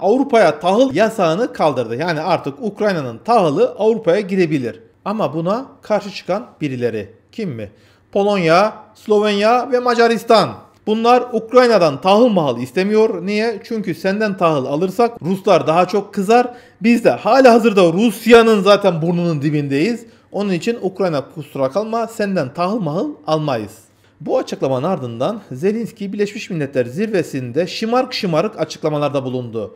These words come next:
Polonya'ya adeta hakaret eden tarzda o genel kurul kürsüsünde açıklamalarda bulundu. Buna aynen bir misli cevapla Polonya Başkanı yaptı.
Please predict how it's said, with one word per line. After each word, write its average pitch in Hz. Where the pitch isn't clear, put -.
Polonya'ya 208
adeta 196
hakaret 196
eden 185
tarzda 147
o 196
genel 190
kurul 143
kürsüsünde 196
açıklamalarda 151
bulundu. 113
Buna 214
aynen 214
bir 302
misli 180
cevapla 226
Polonya 170
Başkanı 143
yaptı. 120